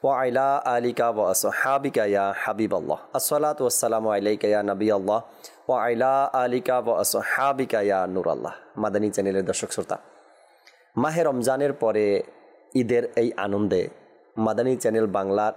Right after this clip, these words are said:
এক বিশেষ অনুষ্ঠান আশার আলো নিয়ে আবারও উপস্থিত হয়েছি।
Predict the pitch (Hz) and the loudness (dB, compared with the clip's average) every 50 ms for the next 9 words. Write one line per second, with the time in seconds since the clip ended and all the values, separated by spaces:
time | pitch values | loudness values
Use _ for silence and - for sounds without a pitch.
0 | - - 113 101 - 110 95 101 98 - 113 104 - - - 104 104 101 - - | -2 -2 -2 -2 -2 -4 -4 -4 -4 -2 -2 -4 -4 -4 -2 -2 0 -2 -2 -2
1 | - 123 113 120 123 - - - - - - - - - _ - 113 113 - - | -4 -2 -2 -4 -4 -8 -14 -20 -20 -20 -20 -20 -20 -16 _ -6 -6 -4 -4 -2
2 | 131 110 - - - 110 107 110 110 107 95 92 92 90 - - 101 95 95 98 | -2 -2 -2 -2 -2 -2 0 0 0 2 2 2 2 0 0 -2 -2 0 0 0
3 | 104 95 - - 95 - - 101 90 - - 92 90 - - - | 0 0 -2 -2 -4 -4 -6 -8 -10 -6 -6 -6 -6 -6 -8 -10